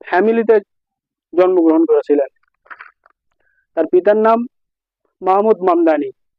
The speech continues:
একজন বিখ্যাত শিক্ষাবিদ, এবং তার মা মীরা নায়ার ভারতীয় চলচ্চিত্র জগতের একজন অন্যতম চিত্র পরিচালক। তো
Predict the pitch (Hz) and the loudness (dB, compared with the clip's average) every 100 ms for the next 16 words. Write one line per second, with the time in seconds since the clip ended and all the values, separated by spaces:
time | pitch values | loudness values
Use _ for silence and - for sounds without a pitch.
0 | _ 151 160 165 160 - 180 180 165 - | _ -2 0 2 2 -2 -4 -4 -4 -4
1 | 160 - 165 139 135 _ _ _ _ _ | -4 -2 -4 -4 -12 _ _ _ _ _
2 | _ _ _ _ _ _ 165 175 180 175 | _ _ _ _ _ _ 0 2 2 2
3 | 175 202 226 - _ _ _ _ _ _ | 2 2 0 -4 _ _ _ _ _ _
4 | _ _ _ _ _ _ _ _ - 349 | _ _ _ _ _ _ _ _ -6 0
5 | 381 - 240 202 175 156 - _ _ 156 | 2 2 2 2 0 -2 -10 _ _ -4
6 | 160 185 185 208 196 180 175 180 _ _ | 0 0 0 -2 0 2 0 0 _ _
7 | 220 220 - 226 208 190 190 185 170 180 | -8 -8 0 2 2 2 2 2 2 2
8 | - 175 190 202 208 202 190 170 - - | 2 0 0 0 0 0 2 0 0 -2
9 | 185 156 147 165 156 139 - _ _ _ | 0 0 2 0 0 -4 -10 _ _ _
10 | _ _ _ _ _ _ _ _ _ _ | _ _ _ _ _ _ _ _ _ _
11 | _ _ - | _ _ -10